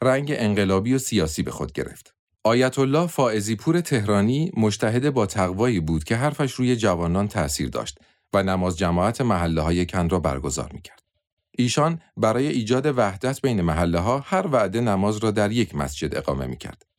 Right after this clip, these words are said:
محمد تقی در چنین فضایی به جوانی رسید و فطرتش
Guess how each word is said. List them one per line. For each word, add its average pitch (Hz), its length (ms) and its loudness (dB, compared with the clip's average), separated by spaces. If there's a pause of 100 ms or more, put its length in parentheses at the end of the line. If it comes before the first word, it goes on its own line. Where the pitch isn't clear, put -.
(420)
محمد 110 340 2
تقی 110 300 -2
در 113 200 0
چنین 95 340 0
فضایی 90 520 -2
به 71 100 -6
جوانی 71 380 -2
رسید 69 420 -4 (240)
و 98 80 4
فطرتش 127 720 -2